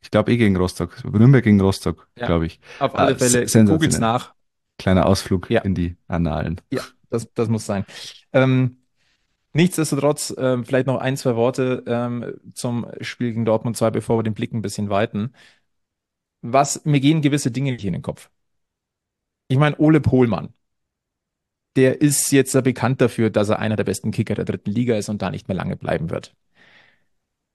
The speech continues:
Speaker 2: Der hat sechzig auch schon ein paar Dinge eingeschenkt
Speaker 1: Mhm.
Speaker 2: vor diesem Spiel. Und dass du zweimal Ole Pohlmann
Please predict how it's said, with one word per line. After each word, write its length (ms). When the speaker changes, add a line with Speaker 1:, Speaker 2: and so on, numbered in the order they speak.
Speaker 2:
Der 100
hat 100
sechzig 300
auch 80
schon 140
ein 40
paar 300
Dinge 240
eingeschenkt 720
Speaker 1:
Mhm. 200
Speaker 2:
vor 140
diesem 220
Spiel. 340
Und 160
dass 200
du 80
zweimal 840
Ole 240
Pohlmann 560